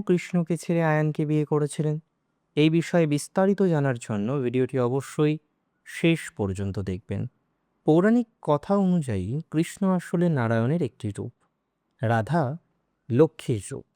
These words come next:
রাধা কৃষ্ণের প্রেম মানুষের সঙ্গে ভগবানের চিরকালীন প্রেমেরই এক প্রতিচ্ছবি। লক্ষ্মী যদিও কৃষ্ণের সঙ্গিনী হয়ে মর্তে অবতীর্ণ হয়েছিলেন,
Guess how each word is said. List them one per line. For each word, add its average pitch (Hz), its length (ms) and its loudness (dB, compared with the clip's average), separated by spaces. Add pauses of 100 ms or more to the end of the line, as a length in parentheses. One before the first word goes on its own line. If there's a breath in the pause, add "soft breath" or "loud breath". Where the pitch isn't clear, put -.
(720)
রাধা 147 380 2
কৃষ্ণের 202 520 -2
প্রেম 185 340 0 (120)
মানুষের 151 560 0 (240)
সঙ্গে 139 360 0
ভগবানের 135 640 0
চিরকালীন 151 680 -2
প্রেমেরই 135 480 0
এক 127 160 2 (520)
প্রতিচ্ছবি। 151 680 -2 (500)
লক্ষ্মী 131 540 0
যদিও 135 400 2 (140)
কৃষ্ণের 139 480 -2
সঙ্গিনী 151 600 0
হয়ে 151 260 0 (580)
মর্তে 131 340 0
অবতীর্ণ 135 480 0 (120)
হয়েছিলেন, 139 540 -2